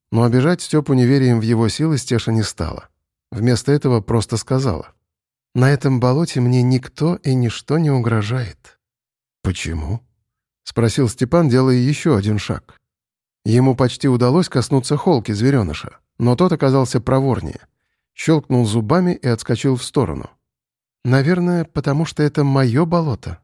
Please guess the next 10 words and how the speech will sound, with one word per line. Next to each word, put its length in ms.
сказала 440
Стеша 360
задумчиво. 680
«Разве 360
бабушка 440
отпустила 480
бы 100
меня 220
сюда 320
одну, 560